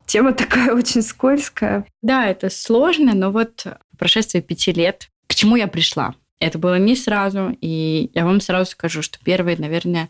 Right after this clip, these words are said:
Speaker 2: года два своего материнства я была адептом разных людей,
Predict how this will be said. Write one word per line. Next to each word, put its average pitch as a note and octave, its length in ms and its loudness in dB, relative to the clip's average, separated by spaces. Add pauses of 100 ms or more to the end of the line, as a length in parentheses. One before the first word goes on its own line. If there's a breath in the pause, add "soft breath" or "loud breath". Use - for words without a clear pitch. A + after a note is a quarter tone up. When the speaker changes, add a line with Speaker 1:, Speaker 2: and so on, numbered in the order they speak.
Speaker 2:
года F3+ 340 0
два F3 420 0
своего C#3+ 300 -6
материнства D#3+ 760 -2
я D3 180 -2
была D3+ 300 -2
адептом E3+ 720 0
разных E3+ 680 -2 (160)
людей, E3 560 0